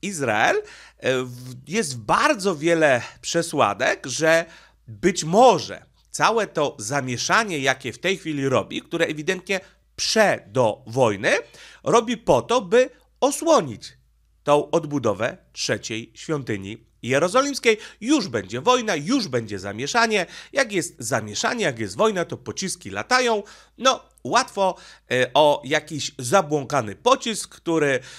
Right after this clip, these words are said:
o, czy byłby wystrzelony z terenu Izraela, czy nie byłby wystrzelony. Kto to potem sprawdzi? Był meczet, nie ma meczetu, można odbudowywać. A te wszelkie, e, rzeczy potrzebne do odbudowy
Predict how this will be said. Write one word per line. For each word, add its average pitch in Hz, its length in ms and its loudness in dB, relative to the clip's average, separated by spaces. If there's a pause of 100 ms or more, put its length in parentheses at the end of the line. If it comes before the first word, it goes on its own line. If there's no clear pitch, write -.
o, 123 280 2
czy 127 200 -8
byłby 113 360 -4
wystrzelony 147 640 0
z 214 60 -10
terenu 165 300 -2
Izraela, 120 480 0
czy 101 140 -14
nie 135 160 -2
byłby 175 280 -2
wystrzelony. 165 500 -4
Kto - 240 -8
to 277 160 0
potem 143 380 -2 (100)
sprawdzi? 165 680 -2
Był 170 260 2
meczet, 151 420 -4 (140)
nie 143 200 0
ma 120 120 -2
meczetu, 165 480 -4 (300)
można 139 340 -2
odbudowywać. 123 920 -4 (540)
A 165 480 2 (420)
te 160 420 4
wszelkie, 170 680 0 (560)
e, 117 240 0
rzeczy 156 400 0
potrzebne 131 460 -4
do 117 100 0
odbudowy 120 520 -2